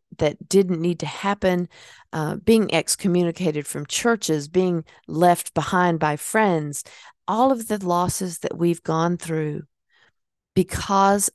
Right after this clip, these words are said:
of our authentic gayness, it doesn't have to continue. And the journey back is first loving yourself,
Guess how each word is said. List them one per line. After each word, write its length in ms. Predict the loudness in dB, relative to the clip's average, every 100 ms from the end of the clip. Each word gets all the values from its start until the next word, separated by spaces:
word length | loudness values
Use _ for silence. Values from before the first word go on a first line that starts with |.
| -2
of 180 | -2 0
our 220 | -2 -2
authentic 800 | -4 -4 -2 -2 0 -4 -6 _ _ _ _ _ -14
gayness, 840 | 0 2 4 2 -4 -8 -12 -14 -16 _ _ _ _ _ _ -6
it 140 | -2
doesn't 320 | -2 -2 -4
have 240 | -6 -8 -8
to 100 | -10
continue. 800 | -8 -8 -4 -4 -4 -6 -10 -16 _ _ _ _ _ -20 -20 -6
And 160 | 0 2
the 100 | 2
journey 480 | 2 2 2 2 0
back 600 | 0 2 2 0 -4 -8 _
is 220 | -2 -2
first 1000 | -4 -4 0 2 2 0 -4 -8 -10 -16 _ _ _ _ _ _
loving 520 | -2 0 2 0 -2
yourself, 840 | -4 -4 -4 -6 -8 -10 -14 -20